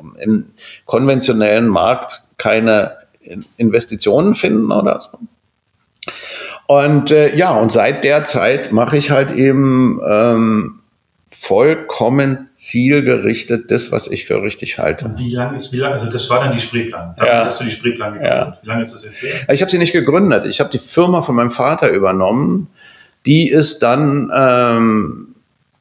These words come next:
Speaker 1: in die Insolvenz gegangen, weil es eine steuerliche Gesetzgebung gab in Deutschland.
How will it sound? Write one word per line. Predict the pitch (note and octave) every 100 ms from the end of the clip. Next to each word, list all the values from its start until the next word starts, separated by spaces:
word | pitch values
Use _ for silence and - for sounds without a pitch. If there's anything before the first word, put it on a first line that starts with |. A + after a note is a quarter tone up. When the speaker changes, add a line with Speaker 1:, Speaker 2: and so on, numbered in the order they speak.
| _
Speaker 1:
in | C#3+
die | C#3 A#2+
Insolvenz | C#3+ F3 F#3 D#3 D#3 E3
gegangen, | D3+ C#3+ C#3+ F3 E3+
weil | A#2+ A2+ B2
es | - A#2 A#2 -
eine | G#2+ A2
steuerliche | G#2+ - A2 C#3 C#3 C3+ A#2+
Gesetzgebung | A2+ G#2+ B2 - B2+ C3+ C3
gab | A#2+ A#2 B2+ -
in | A2 G2
Deutschland. | F#2+ F2+ A2+ - - - A3+ B3+ C#4+ C#4+ - -